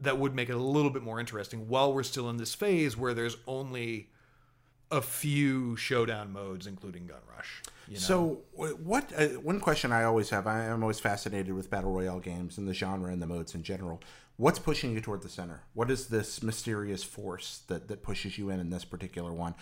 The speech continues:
Speaker 1: Oh, it's
Speaker 2: Sometimes
Speaker 1: not,
Speaker 2: it's
Speaker 1: it's
Speaker 2: giant walls of fire.
Speaker 1: No,
Speaker 2: Sometimes
Speaker 1: no. In this
Speaker 2: it's,
Speaker 1: case,
Speaker 2: you know
Speaker 1: it's just you're going to die if you stay out.
Speaker 2: Oh, really?
Speaker 1: Yeah.
Speaker 2: Ah,
Speaker 1: I mean,
Speaker 2: yeah.
Speaker 1: well, here's the thing. I can't say that for a hundred percent sure because I never just turned around and ran. Like, I was just ran fucking close to the center, and I would either be dead in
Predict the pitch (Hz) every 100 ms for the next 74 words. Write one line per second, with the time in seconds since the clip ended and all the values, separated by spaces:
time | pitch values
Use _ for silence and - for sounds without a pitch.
0 | - 190 185 175 185 170 180 - 143 139
1 | 131 123 113 113 - 214 208 185 180 170
2 | 175 196 180 170 165 139 151 127 147 131
3 | 107 143 131 135 127 131 117 110 107 104
4 | 101 107 101 110 87 82 165 156 92 101
5 | 120 123 123 90 - - - - - -
6 | 160 175 170 175 180 160 180 180 160 135
7 | 135 151 - 147 131 - 143 123 113 135
8 | 147 156 151 160 151 131 120 110 - -
9 | - _ _ - 101 104 104 101 - _
10 | _ _ - - 95 90 - 104 98 101
11 | 92 92 113 151 - - - - 127 131
12 | 135 117 113 117 117 120 117 - 120 117
13 | 113 123 117 123 107 117 131 127 113 117
14 | 107 101 101 113 101 107 101 98